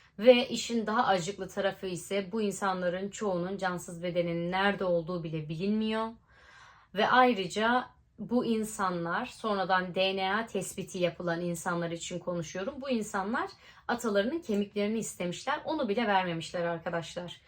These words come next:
Hani bu iş uzamasın diye en başta diyeyim, bin dokuz yüz doksanların sonunda diyeyim. Vermemişler. Böyle işte yakalım, hani küllerini şuraya dağıtalım falan tarzı konuşmuşlar.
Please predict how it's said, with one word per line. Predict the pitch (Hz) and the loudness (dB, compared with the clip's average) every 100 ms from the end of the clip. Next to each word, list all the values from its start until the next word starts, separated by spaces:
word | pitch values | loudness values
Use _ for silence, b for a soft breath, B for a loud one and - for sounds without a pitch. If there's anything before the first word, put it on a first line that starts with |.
| b b | b b
Hani | - 190 175 | -4 -2 0
bu | |
iş | 196 - | -2 -2
uzamasın | 208 196 185 175 - 175 | -2 0 0 -2 -2 -4
diye | 160 165 | 2 2
en | 165 190 180 | 2 -2 0
başta | 165 156 - 170 170 - - | 0 -2 -8 -10 -12 -16 -10
diyeyim, | 165 165 | -6 -6
bin | 160 175 | -6 -6
dokuz | 175 180 170 | -6 -6 -6
yüz | 165 | 2
doksanların | 175 - 175 165 170 | 2 2 -2 -2 -4
sonunda | 165 - 175 170 175 160 | -6 -4 -4 0 -2 -2
diyeyim. | 165 262 B B B B 262 | -6 -10 B B B B 2
Vermemişler. | 311 302 196 170 - 180 196 233 | 4 4 2 0 -2 0 2 2
Böyle | 139 139 | 0 0
işte | 196 - | -2 0
yakalım, | 196 190 214 - 233 180 170 170 - | 0 2 -2 2 2 4 0 -2 -4
hani | 190 175 | -2 -2
küllerini | - 208 202 196 190 190 | -2 -2 0 -2 -4 -6
şuraya | - 208 196 170 | -4 2 2 2
dağıtalım | 180 170 - 170 165 | 0 -2 -2 -4 -4
falan | - 185 180 170 | -2 0 0 -2
tarzı | 180 170 160 170 | -4 -4 -6 -6
konuşmuşlar. | 185 175 - 175 - 214 302 | -6 -6 -8 -14 -8 -6 -6